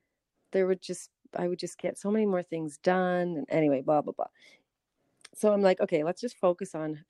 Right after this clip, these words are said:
heightening my energy." So I'm starting with doing affirmations about having more energy. So again, I always start with a little bit of gratitude and appreciation for just general things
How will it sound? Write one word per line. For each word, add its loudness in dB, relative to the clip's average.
heightening -6
my -4
energy." -4
So -4
I'm 2
starting 2
with -4
doing 2
affirmations -2
about -2
having -2
more 2
energy. -4
So 8
again, 10
I 6
always 2
start -4
with -6
a -4
little -4
bit -6
of -10
gratitude -4
and -4
appreciation -4
for 0
just -10
general 4
things 0